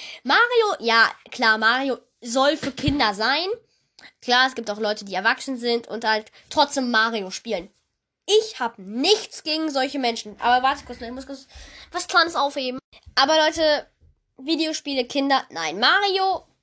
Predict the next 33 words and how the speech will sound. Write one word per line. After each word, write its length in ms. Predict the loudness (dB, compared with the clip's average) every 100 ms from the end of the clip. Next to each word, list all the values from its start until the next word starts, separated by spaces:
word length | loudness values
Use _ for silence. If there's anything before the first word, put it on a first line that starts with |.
| _ _
okay. 540 | -10 -2 0 0 -6 _ _ _ _ -20 _ -4
Ja, 360 | 0 0 0 -8 _ -8
Mario, 760 | -2 -2 0 0 0 0 -6 _ _ -8
Mario 300 | -4 -2 -4
Kart. 500 | -4 0 0 0 -4 _ -20 -20 _ _
Klar, 480 | -14 -4 2 4 4
okay. 380 | 2 0 0 0 0
Also 260 | 0 2
Leute, 200 | 2 2
Mario 340 | 0 0 0 -4
Kart 400 | -4 -2 -2 -2
würde 160 | -4
ich 80 | 0
sagen, 240 | 0 0
das 160 | -2 -4
ist 40 |
für 80 | -2
jede 280 | 0 0 2 2
Altersgruppe, 480 | 0 -2 -6 -4 -2
weil 120 | 0
Mario 360 | 0 0 -2 -4
Kart 320 | -2 -2 -2
ist 140 | -2
halt 320 | 2 2 0 _ -20 -20 _
funny, 420 | -12 -2 0 2
das 180 | 0 -2
macht 240 | -8 0
halt 180 | 0 2
Spaß, 560 | 0 0 -2 0 0 -2
es 120 | -4
ist 40 |
halt 120 | -2
einfach 200 | -4 -10